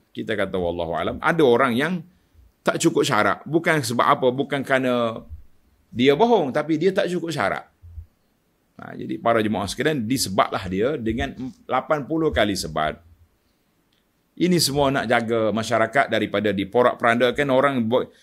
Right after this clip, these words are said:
bukan senang-senang nak buat tuduhan. Bukan mudah nak buat tuduhan.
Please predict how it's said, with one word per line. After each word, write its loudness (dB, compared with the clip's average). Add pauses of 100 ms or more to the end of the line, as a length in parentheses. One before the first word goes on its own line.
(180)
bukan 0
senang-senang 2
nak 0
buat -2
tuduhan. -4 (640)
Bukan -2
mudah 4
nak -2
buat 0
tuduhan. 0